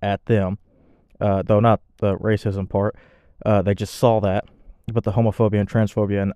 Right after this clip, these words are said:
other horrific things were directed at them nonstop. And, uh, didn't name any names, but then would later call people out when they tried to apologize. This huge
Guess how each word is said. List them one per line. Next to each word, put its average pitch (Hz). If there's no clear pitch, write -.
other 120
horrific 104
things 101
were 101
directed 101
at -
them 101
nonstop. 123
And, 101
uh, 98
didn't 139
name 131
any 117
names, 117
but -
then 107
would 101
later 101
call 107
people -
out 113
when 104
they 104
tried 104
to 104
apologize. 110
This 117
huge 175